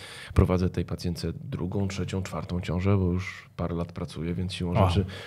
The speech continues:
Speaker 1: mam takie pacjentki, którym prowadziłem na przykład trzy ciąże i to jest wielkie wyróżnienie, jak pacjentka po raz trzeci, e, zaufała tobie i po raz kolejny będziesz prowadził taką, taką pacjentkę w ciąży.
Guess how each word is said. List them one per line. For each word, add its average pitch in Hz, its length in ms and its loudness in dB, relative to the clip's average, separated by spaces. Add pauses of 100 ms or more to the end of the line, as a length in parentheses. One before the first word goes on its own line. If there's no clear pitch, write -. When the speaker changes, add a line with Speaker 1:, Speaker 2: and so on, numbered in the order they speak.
(220)
Speaker 1:
mam 101 180 6
takie - 220 0
pacjentki, 92 420 0
którym 90 220 0
prowadziłem 87 400 -2
na - 40 -4
przykład 101 200 -4
trzy 104 180 0
ciąże 82 340 0
i 104 40 0
to 95 100 2
jest 95 440 0 (480)
wielkie 104 260 6
wyróżnienie, 131 400 6
jak 101 120 6
pacjentka 95 380 0
po 101 100 2
raz 98 160 4
trzeci, 92 640 2 (520)
e, - 40 6 (540)
zaufała 98 500 6
tobie 95 360 4
i 95 40 2
po 92 140 0
raz 92 160 2
kolejny 95 340 4
będziesz 90 240 2
prowadził 90 400 0
taką, 90 340 0 (140)
taką 87 280 -2
pacjentkę 85 400 -2
w - 40 -2
ciąży. 87 360 0